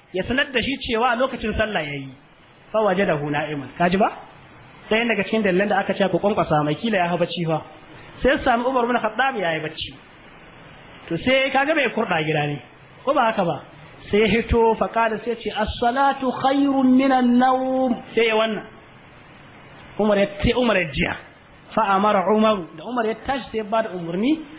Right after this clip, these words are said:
an ya ja'alaha da yau kai ladan ka rinka sa wannan fi ni da isu kiran sallar subahi. Kila an fahimta. Wannan hadisi a wannan ruwaya haka da ta zo ɗayan biyu.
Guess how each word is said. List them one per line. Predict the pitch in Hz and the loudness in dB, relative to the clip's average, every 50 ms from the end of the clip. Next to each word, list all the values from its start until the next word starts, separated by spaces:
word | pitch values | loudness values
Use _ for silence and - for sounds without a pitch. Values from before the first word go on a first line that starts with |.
| - - - - - | -20 -20 -12 -4 -2
an | 196 208 220 214 202 | 0 2 2 2 2
ya | 185 165 | 2 2
ja'alaha | 151 170 165 156 180 208 208 190 175 165 156 160 185 196 202 196 196 190 151 156 156 | 2 0 0 0 0 0 0 0 0 0 0 2 2 2 2 0 0 -2 -4 -4 -2
da | 175 175 | 0 2
yau | 175 175 214 262 247 208 - | 2 2 4 2 2 2 2
kai | - 208 208 208 | 2 0 2 2
ladan | 190 175 160 156 156 143 135 - - - - - - - | 2 0 0 0 -2 -4 -6 -8 -14 -20 -20 -20 -20 -8
ka | - 170 170 190 | -4 0 0 2
rinka | 214 240 - 214 - - | 0 0 -2 -4 -2 0
sa | 214 180 175 | 0 2 2
wannan | 170 185 202 220 220 208 185 175 - | 2 2 2 2 2 2 0 -2 -2
fi | - 196 202 | -4 -2 0
ni | 185 160 | 0 0
da | 147 165 160 | 0 0 -2
isu | 151 139 - - - 156 156 143 | -2 -4 -4 -4 -2 -2 0 0
kiran | - 175 160 147 | 2 2 2 2
sallar | - 147 139 139 131 | 2 0 0 0 0
subahi. | - - 127 120 117 117 113 113 - - - - - - - - - - - - - | -2 -4 -4 -4 -4 -4 -4 -6 -8 -12 -16 -18 -16 -16 -16 -16 -16 -18 -18 -8 -4
Kila | - 269 262 233 220 | 0 2 2 2 2
an | 214 | 2
fahimta. | 196 175 170 165 170 - 151 131 - - - - - - - - - - - - - - - - - - - - - - - - - - - - - | 2 2 2 2 0 0 -4 -4 -6 -12 -18 -20 -20 -20 -18 -18 -18 -18 -18 -18 -18 -18 -18 -18 -18 -18 -18 -18 -20 -20 -20 -20 -20 -18 -6 -2 0
Wannan | 220 302 330 311 269 240 | 2 2 4 4 4 2
hadisi | 240 220 254 285 294 269 - 262 254 247 247 240 240 247 240 - | 2 2 2 0 0 0 2 2 2 4 4 4 2 2 0 0
a | 202 208 220 | 0 2 2
wannan | 262 269 262 247 233 214 | 4 4 2 2 2 4
ruwaya | 214 214 220 240 247 240 240 233 226 220 220 214 | 4 4 4 4 4 4 2 2 2 2 2 0
haka | 202 247 254 247 - 226 | 0 0 -2 0 0 0
da | 208 196 | -2 0
ta | - - 233 240 | 0 -2 -2 0
zo | 233 214 240 247 247 240 240 247 247 | 0 0 0 2 2 4 2 2 2
ɗayan | 214 214 208 196 196 180 | 2 0 0 0 0 0
biyu. | 165 170 165 151 | 0 0 -2 -2